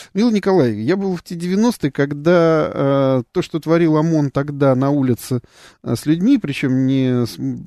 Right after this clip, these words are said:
так сказать, со стариками, например, на девятое мая девяносто второго года, а, всем вам, нынешним, э, борцунам, не приснится даже в самом страшном сне. Понимаете, э, при этом у нас не было никаких правозащитников, за нас вообще никто никак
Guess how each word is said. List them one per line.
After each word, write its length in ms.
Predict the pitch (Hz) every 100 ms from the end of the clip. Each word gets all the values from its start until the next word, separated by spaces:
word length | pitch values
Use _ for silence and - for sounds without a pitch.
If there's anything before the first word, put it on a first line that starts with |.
| -
так 200 | 117 -
сказать, 200 | - 110
со 80 | 156
стариками, 460 | - 185 202 120
например, 400 | 104 110 123 127
на 100 | 117
девятое 420 | 117 127 123 - 127
мая 240 | 123 113
девяносто 260 | 104 113 -
второго 280 | 127 135 143
года, 300 | 220 220 139 _ - - -
а, 200 | 139 131
всем 440 | - 190 175 151
вам, 260 | 175 160 151
нынешним, 560 | 165 131 - 127 123 120
э, 160 | 120
борцунам, 800 | 123 127 135 175 208 262 226 160
не 80 | 127
приснится 420 | 131 156 - 233
даже 200 | 165 165
в 20 | 139
самом 180 | 190 180
страшном 420 | 156 165 - 175
сне. 280 | - 101 - _ _ _ _
Понимаете, 320 | 104 131 143 - 107
э, 580 | 104 104 110 104 107 107
при 100 | 156
этом 160 | 208 180 170
у 20 |
нас 200 | 185 -
не 100 | 165
было 180 | 139 135
никаких 400 | 135 160 151 -
правозащитников, 720 | 143 143 180 - 254 165 135
за 60 |
нас 160 | 165 170
вообще 320 | 185 - 170
никто 260 | 131 - 117
никак 300 | 117 120 113